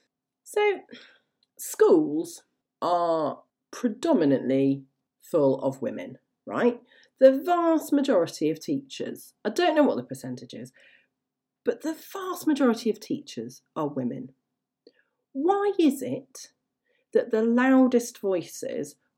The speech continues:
on social media are male? Why? It's the same reason that most, like, if you're in a primary school, there are so many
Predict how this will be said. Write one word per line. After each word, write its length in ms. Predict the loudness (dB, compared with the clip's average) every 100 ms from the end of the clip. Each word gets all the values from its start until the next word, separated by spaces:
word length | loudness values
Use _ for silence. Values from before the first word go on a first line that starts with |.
| -4
on 160 | -2
social 400 | 0 -2 -2 -4
media 480 | 0 0 0 -4 -8 _ -6
are 120 | -2
male? 540 | -2 -4 -6 -8 -12 _ _ _ _ _ _ _ _
Why? 640 | -12 0 2 2 -2 -10 -16 _ _ _ _ _ _
It's 200 | -4 0
the 120 | -2
same 360 | 2 4 6 8
reason 600 | 6 4 -4 -2 -2 -4 _ 0
that 320 | 2 0 -12 -10
most, 680 | -4 2 2 0 -6 -18 -6
like, 260 | 0 0 0
if 140 | -2 2
you're 140 | 4
in 60 | 2
a 80 |
primary 460 | 0 0 2 0 -4
school, 680 | -6 -14 -14 -12 -8 -8 -10 _ _
there 160 | 2 2
are 80 | 2
so 200 | 2 4
many 580 | 4 4 2 -2 -6